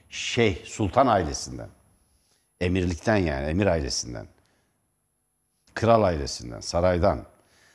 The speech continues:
Anadolu Ajansı ile Katar Haber Ajansı arasında işbirliği anlaşması Doha'da Anadolu Ajansı Yönetim Kurulu Başkanı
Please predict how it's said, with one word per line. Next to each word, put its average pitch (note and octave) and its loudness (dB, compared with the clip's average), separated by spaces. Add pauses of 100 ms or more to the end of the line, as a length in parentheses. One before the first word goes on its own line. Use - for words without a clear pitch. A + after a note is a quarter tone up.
(160)
Anadolu F#3 6
Ajansı G3+ 2
ile F#3+ 4
Katar G3 2
Haber E3+ 4
Ajansı F#3 4
arasında F3+ 4 (540)
işbirliği F3+ 6
anlaşması E3+ 2 (1160)
Doha'da E3+ 6 (440)
Anadolu D3+ 6
Ajansı F3+ 2
Yönetim F#3 2
Kurulu F3 2
Başkanı E3 2